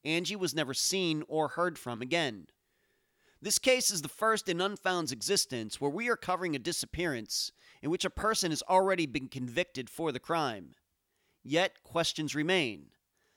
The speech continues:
They include, number one, why did the D A accept the story of what happened to Angie, despite there being no proof? Number two,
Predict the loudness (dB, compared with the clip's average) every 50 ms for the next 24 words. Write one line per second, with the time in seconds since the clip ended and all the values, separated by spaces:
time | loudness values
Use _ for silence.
0 | _ _ -10 -4 0 0 2 2 0 0 0 2 4 4 4 4 0 -4 -10 -16
1 | -20 _ _ _ _ _ _ _ _ -6 -4 -2 0 0 0 2 4 4 4 4
2 | 2 -4 -8 -20 -20 -20 _ _ _ _ _ _ 0 4 6 6 6 4 2 -2
3 | -6 -4 0 2 4 6 8 8 8 6 4 2 2 2 0 0 -2 -4 -2 -2
4 | 0 0 2 2 4 4 4 4 4 2 2 2 0 0 0 0 -2 -4 -6 -6
5 | -6 -6 -2 0 0 0 0 -2 -4 -4 -6 -6 -8 -10 -14 _ _ _ _ _
6 | _ -8 -4 -4 -2 0 0 -2 -2 -2 -4 -4 -2 0 -2 0 2 2 0 0
7 | 0 0 0 0 0 -2 -6 -12 -18 -20 -20 _ _ _ _ _ _ _ _ _
8 | _ _ _ _ _ _ _ _ _ -4 -2 -2 -2 -2 -2 2 2 4 2 2
9 | 0 -6 -16